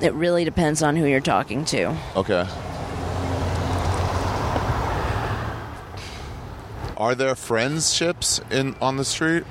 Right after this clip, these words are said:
Speaker 2: Is that what you call it, the street? I don't know. What, what do you even, what's the term?
Speaker 1: There are, but unfortunately, there are, are also horrible double crossings, and I went through one of them very recently.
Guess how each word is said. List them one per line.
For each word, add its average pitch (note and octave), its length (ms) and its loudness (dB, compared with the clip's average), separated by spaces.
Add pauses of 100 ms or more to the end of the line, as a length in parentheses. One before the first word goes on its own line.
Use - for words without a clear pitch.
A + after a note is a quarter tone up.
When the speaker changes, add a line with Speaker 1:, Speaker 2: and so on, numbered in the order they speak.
(1800)
Speaker 2:
Is G#2 60 0
that C3+ 100 4
what D#3+ 80 2
you C#3 60 2
call C3 320 2
it, C3+ 100 2
the A2 80 4
street? B2+ 440 2
I G#2+ 80 2
don't A2+ 80 4
know. A2 80 4
What, G#2 220 4
what G#2+ 100 4
do A2 40 4
you A2 60 4
even, G2+ 160 2 (180)
what's - 180 0
the G2+ 60 -4
term? F#2 340 2 (1080)
Speaker 1:
There F#3 320 4
are, F#3 300 6
but F3 240 0
unfortunately, F3 960 4
there E3 200 4
are, C#3+ 300 4
are D#3 260 4
also D#3 520 4
horrible D#3+ 400 2
double C#3+ 300 2
crossings, C#3 680 0
and C#3+ 100 2
I C#3+ 80 6
went C#3 260 0
through C#3 180 -2
one C3 180 0
of C3 140 -6
them C3+ 180 -4
very C3+ 260 0
recently. B2 760 -4